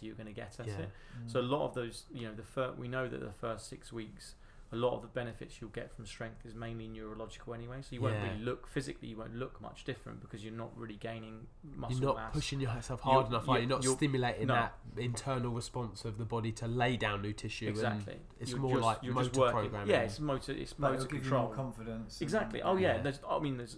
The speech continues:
Speaker 1: there's huge benefits to it, 'cause if you don't go through that stage, then you can't get through to the next stage. But,
Speaker 2: Yeah.
Speaker 1: like, I think that learning the skill of lifting is really important, and if you're doing that multiple times a week, then obviously you're gonna get better at doing those
Speaker 2: Yeah.
Speaker 1: lifts, and then when you're confident with those lifts,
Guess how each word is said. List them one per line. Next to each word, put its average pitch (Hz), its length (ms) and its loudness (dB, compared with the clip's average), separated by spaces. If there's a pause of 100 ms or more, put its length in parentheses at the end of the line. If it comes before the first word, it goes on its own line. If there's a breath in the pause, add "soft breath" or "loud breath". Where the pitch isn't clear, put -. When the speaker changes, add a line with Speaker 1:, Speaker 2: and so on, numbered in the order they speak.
(100)
Speaker 1:
there's - 180 -6
huge 165 320 -4
benefits 127 380 -4
to - 160 -2
it, 113 120 -2
'cause - 140 -12
if 110 80 -14
you 110 60 -12
don't 127 260 0
go 110 100 -6
through 107 220 -10
that 131 220 -2
stage, 117 300 -8
then 117 120 -8
you 107 80 -10
can't 117 260 -6
get 131 200 -10
through 107 80 -10
to 113 100 -14
the 113 80 -8
next 131 240 -8
stage. - 320 -12
But, 123 160 -2
Speaker 2:
Yeah. 107 60 0
Speaker 1:
like, 117 160 0 (600 soft breath)
I 120 60 -4
think 120 320 -6
that 117 220 -6 (380 soft breath)
learning 127 420 0
the 110 80 -12
skill 127 340 -2
of 104 160 -8
lifting 110 420 -8
is 107 140 -12
really 110 240 -8
important, 117 460 -8
and 107 80 -10
if 107 140 -12
you're 113 100 -6
doing 110 260 -6
that 107 220 -10
multiple 120 400 -8
times 110 340 -8
a 113 60 -8
week, 110 220 -8 (120)
then 110 140 -10
obviously 107 300 -10
you're 110 60 -8
gonna 107 120 -6
get 117 220 -10
better 117 300 -8
at 117 100 -10
doing 113 200 -6
those 104 120 -2
Speaker 2:
Yeah. 98 120 -2
Speaker 1:
lifts, 135 240 -4
and 120 80 -6
then 113 100 -4
when 113 120 -2
you're 110 100 -4
confident 131 400 -4
with 113 100 -8
those 107 200 -8
lifts, 107 200 -8